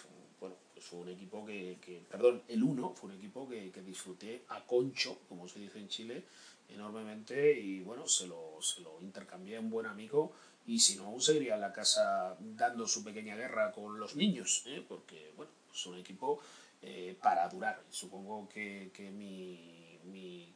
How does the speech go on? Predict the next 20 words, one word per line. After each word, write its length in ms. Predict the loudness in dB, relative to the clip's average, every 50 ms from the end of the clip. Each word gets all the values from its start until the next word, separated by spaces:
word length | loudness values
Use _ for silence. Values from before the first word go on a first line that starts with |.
| -20 -10
colega, 400 | -6 -4 -2 -2 0 4 4 4
la 120 | 4 2
persona 340 | -2 -4 -6 -6 -6 -8 -10
que 100 | -8 -8
se 100 | -8 -8
lo 100 | -8 -8
cambié, 380 | -10 -10 -8 -6 -6 -6 -6 -8 -10 -14 -20 -20 -20 -20 _
pues 260 | -12 -10 -10 -8 -6 -2
no 140 | 2 4
sé 180 | 4 4 4 2
qué 80 | 2 2
hizo 260 | 0 2 0 -4 -6
con 120 | -4 -2
él, 140 | -2 -2 -2 -4
pero, 280 | -6 -8 -8 -8 -8 -8
pero 100 | -10 -12
supongo 380 | -10 -10 -8 -2 4 4 4 4
que, 260 | 4 0 -6 -8 -10
que 100 | -12 -12
todavía 460 | -10 -8 -8 -8 -6 -6 -6 -4 -4